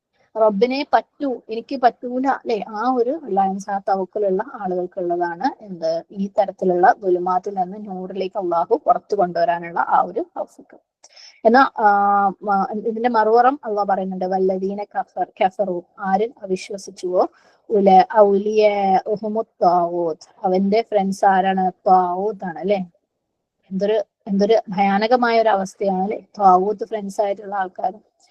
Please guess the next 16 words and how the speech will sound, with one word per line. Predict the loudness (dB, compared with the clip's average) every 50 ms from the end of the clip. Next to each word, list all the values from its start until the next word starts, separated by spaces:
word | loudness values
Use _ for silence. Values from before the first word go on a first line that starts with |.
| _ _ _ -12
ഈ | -2
ത്വാഗൂത്ത് | 2 6 6 8 8 6 6 4 4 4
എന്താ | 2 2 0 -2
ചെയ്യാ | -2 -4 -4 0 0 0 0 -2 -6 _ -2
അവർക്ക്? | -2 0 0 -2 -2 -2 -2 -2 -2 -6 -12 _ _ -2
"യുഖ്രിജൂനഹും | -2 -2 -2 0 -2 -2 -2 -2 -2 -2 -2 0 0 0 0 0 -2 -2 -4
മിനൻ | -4 -4 -4 -6 -6 -6
നൂരി | -6 -4 -2 -2 0 2 4 4 4 2 2 _ _ _ _ _ -4
ഇല | 0 2 2 2
ദുലുമാത്ത്". | 2 0 0 0 2 2 2 0 -2 -4 -6 -6 -6 -8 -8 -10 -14 -20 -20 -20 _ -12 -12
Exactly | -12 -10 -2 2 2 2 2 2 -2 0 0
opposite, | 0 0 -2 -4 -6 -8 -8 -8 -6 -4
അല്ലെ? | 0 0 0 0 -2 -4
അവരെ | -4 -4 -4 -2
വെളിച്ചത്തിൽ | -2 0 0 0 0 2 4 4 4 4 0 -2 -2
നിന്ന് | -2 -2 -2 -4